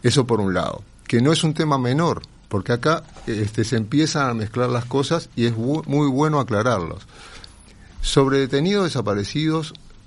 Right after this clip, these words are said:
nunca existió información, y tampoco de Agosto, sobre enterramientos, ¿no? El único caso particular es el de Fernando Miranda, que llegó en forma anónima un,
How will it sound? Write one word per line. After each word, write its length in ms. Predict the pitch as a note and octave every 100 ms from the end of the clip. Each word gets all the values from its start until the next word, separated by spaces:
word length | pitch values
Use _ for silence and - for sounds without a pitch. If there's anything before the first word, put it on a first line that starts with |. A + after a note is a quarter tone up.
| -
nunca 720 | G#2+ A#2+ C#3 D#3+ E3 D#3 D#3
existió 600 | B2+ G#2+ - - A#2 B2+ -
información, 720 | A2 - F2+ F2 - G2 D#2+ - - - -
y 100 | A2+
tampoco 840 | A2 F#2+ F#2+ - C3+ C3+ D3 D3+ -
de 160 | G2 F2+
Agosto, 520 | E2 C#2+ - - -
sobre 260 | - B2 A2+
enterramientos, 720 | G#2+ G2+ F2+ F#2 C#2+ - E2
¿no? 160 | F#2 D3+ - - - - - -
El 220 | B2 C3
único 380 | G#3 A3 E3+ B2+
caso 320 | D3 C#3 B2+
particular 580 | - F#2 - F#2 A2+ D#3
es 220 | - A#2+
el 80 | A2
de 100 | F#2+
Fernando 380 | G2+ G2 A#2 A#2
Miranda, 420 | G2+ B2 E3 F3+
que 200 | F3 G#2
llegó 440 | F2+ G2 G2+ E2+ E2+
en 80 |
forma 300 | - A#2+ B2
anónima 560 | A#2+ C#3+ E3+ F3 F3 -
un, 380 | - C#3+ D#3+